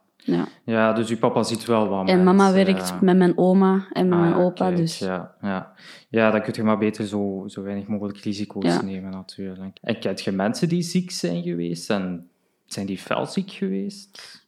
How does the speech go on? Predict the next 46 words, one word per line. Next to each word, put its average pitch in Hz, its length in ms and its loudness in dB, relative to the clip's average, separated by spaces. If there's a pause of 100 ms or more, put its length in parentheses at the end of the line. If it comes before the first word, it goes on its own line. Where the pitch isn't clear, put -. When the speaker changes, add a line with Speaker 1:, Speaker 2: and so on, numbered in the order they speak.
Speaker 1:
Ik 196 240 0
denk 208 240 6
dat 196 180 0
de 185 260 0
vader 202 800 2
van 185 540 2 (580)
een 185 260 2
collega 196 580 2
van 190 180 2
papa, 202 340 0
van 185 360 2
Jamal, 190 440 -2
denk 202 280 -2
ik, - 320 -8
Speaker 2:
Ja. 202 300 0
Speaker 1:
overleden 202 600 2
is, 214 180 -2
denk 208 280 0
ik. 220 160 -4
Ik - 140 -20
weet 190 100 0
Speaker 2:
Oeh, 147 100 2
Speaker 1:
het 110 80 2
Speaker 2:
ja. 208 60 4
Speaker 1:
niet. 208 100 0 (560)
Speaker 2:
En 107 460 0
heb 110 160 -4
je - 180 0
ook 104 380 -2 (280)
vrienden 113 560 -4
gehad 139 240 0
in 120 80 0
uw 107 120 0
vriendenkring 127 680 -2
die 101 500 -6
echt - 200 -16
zoiets 101 360 -4
hadden 98 300 -4
van: 92 560 -8 (380)
"Corona, 101 840 -4
het - 200 -12
kan 107 200 0
mij 104 100 0
niet 95 240 -6
schelen"? 151 720 -2
En, 107 380 0